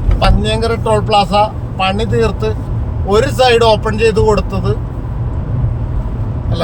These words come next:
കുതിരാൻ തുരങ്കപാത ഓപ്പൺ ചെയ്തത് നാല് വർഷങ്ങൾ പിന്നിട്ട ശേഷമാണ്. അതായത് ഇരുപത്തിരണ്ടിലാണ്, അല്ല,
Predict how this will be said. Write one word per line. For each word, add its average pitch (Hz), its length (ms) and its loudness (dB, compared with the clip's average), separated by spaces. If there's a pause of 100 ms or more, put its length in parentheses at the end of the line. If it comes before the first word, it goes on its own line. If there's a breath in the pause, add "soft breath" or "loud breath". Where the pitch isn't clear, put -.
(160)
കുതിരാൻ 226 460 2 (100)
തുരങ്കപാത 226 580 2 (400)
ഓപ്പൺ 233 300 -2 (120)
ചെയ്തത് 220 400 0 (1200)
നാല് 233 400 4 (100)
വർഷങ്ങൾ 240 400 0 (420)
പിന്നിട്ട 226 340 -2 (140)
ശേഷമാണ്. 202 400 -2 (1080)
അതായത് 220 380 2 (320)
ഇരുപത്തിരണ്ടിലാണ്, 226 2500 0 (440)
അല്ല, 202 100 -2